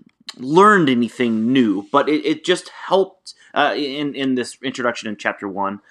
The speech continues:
but it, it really kinda helped solidify some ideas that I've encountered and, um, and, and just in the way that God works. So,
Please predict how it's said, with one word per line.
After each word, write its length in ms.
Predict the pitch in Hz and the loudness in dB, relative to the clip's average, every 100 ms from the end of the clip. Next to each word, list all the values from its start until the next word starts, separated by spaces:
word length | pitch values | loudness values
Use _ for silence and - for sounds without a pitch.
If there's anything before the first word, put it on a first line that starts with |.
| - - - | -20 -20 -2
but 100 | 151 | 2
it, 260 | 117 - - | 4 4 0
it 140 | 113 | -4
really 240 | 139 156 151 | 2 4 2
kinda 280 | - 151 | 0 -2
helped 240 | 123 135 - | 0 0 -2
solidify 600 | - 127 127 127 123 123 | -2 0 2 4 4 4
some 200 | - 110 | -2 -6
ideas 680 | 101 117 117 117 117 113 - _ _ _ - | -6 -4 -2 -2 -4 -8 -18 _ _ _ -8
that 180 | 120 - | -8 -4
I've 160 | 120 110 | -4 -4
encountered 800 | 98 - 156 160 151 151 147 139 - - | -6 -4 0 2 2 2 0 -4 -16 -18
and, 460 | 113 117 113 110 104 | -12 -8 -8 -8 -8
um, 280 | 107 104 104 | -8 -8 -10
and, 140 | 123 120 | -10 -8
and 140 | 123 | -8
just 220 | 139 139 | -8 -8
in 100 | - | -8
the 80 | 123 | -4
way 160 | 117 117 | -2 -2
that 260 | 87 - | -4 -8
God 240 | - 107 92 | -4 -2 -2
works. 420 | 90 101 87 - | -4 -4 -6 -12
So, 300 | - 165 147 | -2 -2 -2